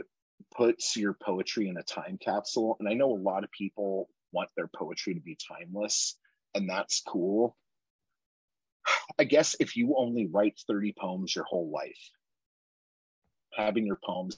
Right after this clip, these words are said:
be timeless is awesome. But if you write every day, being able to have these little, like, lighthouses that shine a light to let you know when those things are written is really, really cool and fun.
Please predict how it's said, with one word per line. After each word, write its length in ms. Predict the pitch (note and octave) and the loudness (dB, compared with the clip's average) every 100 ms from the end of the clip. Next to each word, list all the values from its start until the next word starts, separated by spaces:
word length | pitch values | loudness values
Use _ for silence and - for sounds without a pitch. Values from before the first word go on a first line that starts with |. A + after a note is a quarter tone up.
| - | -10
be 140 | F2+ | -10
timeless 580 | - F2 D#2+ D#3+ - - | -10 -10 -10 -12 -10 -10
is 140 | C#2+ | -10
awesome. 580 | - C#2+ - - - - _ _ _ - - - | -10 -10 -8 -10 -14 -20 _ _ _ -20 -10 -2
But 100 | G#2 | -2
if 160 | - | 2
you 120 | C#3+ G#2 | 2 2
write 340 | E2 G2 G#2 | 0 -2 0
every 260 | G2+ G2 D#2+ | -2 -2 -8
day, 400 | - C#2 F#2 A2 - _ _ _ _ - - | -10 -6 -4 -4 -6 _ _ _ _ -10 -2
being 240 | A2+ B2 | 0 2
able 580 | A2+ F#2 G2 A2 A2 A2 - - | 0 -2 0 4 4 2 -2 -2
to 440 | F#2 F2 E2 D#2+ - - | 0 0 -4 -6 -10 -4
have 320 | - G#2 G#2 | 0 2 2
these 260 | G2+ F#2 G#2+ | -2 -2 -4
little, 540 | G2+ F#2+ F2+ E2+ - | -2 -2 -2 -6 -6
like, 380 | G2 D2 C#2+ - _ _ _ _ _ _ _ - | -4 -4 -8 -16 _ _ _ _ _ _ _ -4
lighthouses 960 | G2 G2+ G#2 G2 D#2+ - E2+ C2 - - | 2 2 2 0 0 -2 -4 -6 -8 -8
that 140 | F#2 | -4
shine 260 | - G2 F2+ | 0 0 0
a 80 | E2+ | -2
light 320 | F2 - - | -2 -4 -6
to 140 | F2 - | -8 -6
let 200 | F#2+ G#2+ | -6 -6
you 120 | F2+ | -6
know 460 | F2+ F2 D2 - - _ _ | -4 -2 -4 -8 -16 _ _
when 300 | F2 G2+ G2+ | -4 -2 0
those 220 | F2+ E2+ | -2 -4
things 260 | F#2+ F2+ - | -6 -6 -6
are 80 | D#2 | -6
written 360 | D#2 E2 F#2+ | -6 -6 -6
is 200 | E2 E2 | -4 -6
really, 280 | E2 E2+ E2 | -4 -4 -4
really 260 | D#2+ D#2 D2+ | -6 -8 -6
cool 260 | - E2+ | -6 -6
and 120 | D#2 D#2+ | -6 -6
fun. 260 | C#2+ - | -6 -10